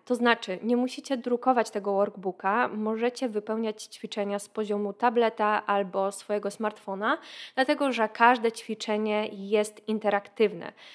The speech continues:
Także, em, każde wy-, wypełnione ćwiczenie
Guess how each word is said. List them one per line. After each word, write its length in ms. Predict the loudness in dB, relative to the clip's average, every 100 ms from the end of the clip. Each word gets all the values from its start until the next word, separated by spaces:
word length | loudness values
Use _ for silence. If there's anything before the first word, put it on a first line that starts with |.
| -20 _
Także, 800 | 0 2 0 4 6 8 6 4 0
em, 360 | 0 0 -2 2
każde 300 | 4 6 4
wy-, 220 | 4 0
wypełnione 580 | 0 0 4 4 4 2
ćwiczenie 680 | 0 -6 -2 0 2 2 0